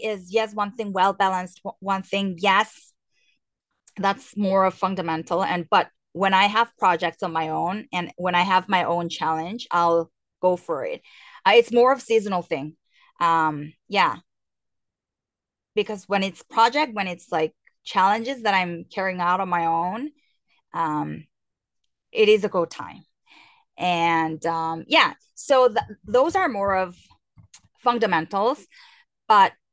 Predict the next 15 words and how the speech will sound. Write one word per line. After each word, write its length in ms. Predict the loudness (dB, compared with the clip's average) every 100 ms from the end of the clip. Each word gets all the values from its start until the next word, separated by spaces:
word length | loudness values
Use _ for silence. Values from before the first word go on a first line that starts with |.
| _ _ _ 2
I 100 | 2
love 480 | 4 6 4 2 -10 -20 _
variety 420 | -4 0 0 0 -2
of 140 | -4
workouts. 480 | -6 -4 -2 -2 -6
So 320 | -4 0 0
for 140 | 0
example, 380 | -2 -2 -4 -6
strengthening 500 | -4 -4 -4 -6 -4
my 120 | -2 -2
body 320 | 0 0 0
through 460 | -2 -4 0 2 2
strength 420 | -2 -6 -6 -8
training, 480 | -8 -6 -4 -6 -8 -2
um, 440 | 0 2 0 -6